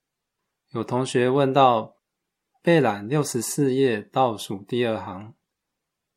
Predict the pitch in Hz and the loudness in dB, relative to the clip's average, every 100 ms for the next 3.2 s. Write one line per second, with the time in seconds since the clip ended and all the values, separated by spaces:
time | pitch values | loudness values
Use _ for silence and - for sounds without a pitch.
0 | - 160 160 160 - 113 98 104 147 123 | -4 0 2 0 -2 -4 -4 -4 -4 -2
1 | - - 104 101 113 131 _ _ - 151 | -4 -6 -6 -8 -8 -10 _ _ 0 2
2 | 151 147 147 139 135 - 135 104 - 127 | 2 -2 -2 -2 -4 -4 -4 -4 -8 -10
3 | - - | -12 -18